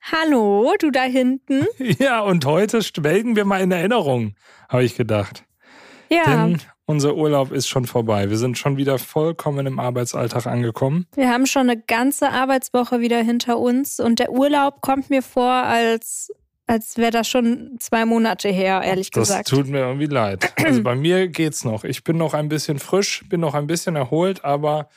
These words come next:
Speaker 1: Also meine Woche war heftig.
Speaker 2: Also das Frustrierendste ist ja, dass wir wirklich ja auch durchgehend jetzt bis zum Ende fast nur schlechtes Wetter hatten. Ich glaube, wir hatten zwei Tage, wo es mal nicht geregnet hat. Es waren die letzten beiden. Es war aber so kalt, dass man nicht ins Wasser konnte.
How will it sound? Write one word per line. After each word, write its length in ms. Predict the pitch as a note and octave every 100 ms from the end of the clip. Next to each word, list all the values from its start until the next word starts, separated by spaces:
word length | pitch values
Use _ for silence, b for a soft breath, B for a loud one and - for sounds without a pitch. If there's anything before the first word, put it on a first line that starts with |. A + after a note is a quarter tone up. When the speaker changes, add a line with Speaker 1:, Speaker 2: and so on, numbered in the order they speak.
| b
Speaker 1:
Also 420 | A#3+ A#3 A#3 A#3
meine 360 | A#3 B3+ D4
Woche 340 | D4 D4+ D4 B3
war 440 | B3 B3 B3 B3 - _ _ _ _ _ _ _
heftig. 600 | - C4 - - A3 - B3
Speaker 2:
Also 200 | D#3+ D3+
das 220 | D3+ D#3
Frustrierendste 880 | - G3+ - E3 - - G3 A#3+ -
ist 160 | G#3 F3
ja, 80 | G3
dass 220 | F3+ -
wir 100 | E3+
wirklich 360 | F3+ G3 F3+ -
ja 120 | D#3+
auch 140 | D3
durchgehend 720 | C#3 D3+ G3 B3 - G3 A3
jetzt 260 | G3+ F3+ -
bis 220 | G3 G#3+
zum 180 | - A3
Ende 320 | E3 F#3 A#3+ A#3+
fast 440 | - G#3 - -
nur 260 | F3 F3+ C4+
schlechtes 560 | - A3 A3 - -
Wetter 180 | F3 F3+
hatten. 200 | F#3 G#3+ A3+
Ich 120 | -
glaube, 160 | F#3+ F3
wir 80 |
hatten 160 | F3+ F3+
zwei 280 | - D#3+ G3
Tage, 320 | - G#3+ G3
wo 80 | F#3
es 140 | F3
mal 80 | E3
nicht 220 | D#3+ A3
geregnet 480 | - F3+ F#3+ A#3 G#3
hat. 160 | G#3+ G#3
Es 100 | -
waren 120 | G3+
die 80 | F3+
letzten 420 | D#3+ F#3 - G3+
beiden. 320 | F#3 F#3+ A3
Es 140 | A#3+ -
war 60 | E3
aber 180 | D#3+
so 180 | C#3+ D#3
kalt, 300 | - - F3 E3+
dass 120 | -
man 120 | D#3
nicht 100 | D3+
ins 160 | D3 C3
Wasser 240 | C3 E3
konnte. 400 | E3+ - F#3+ A3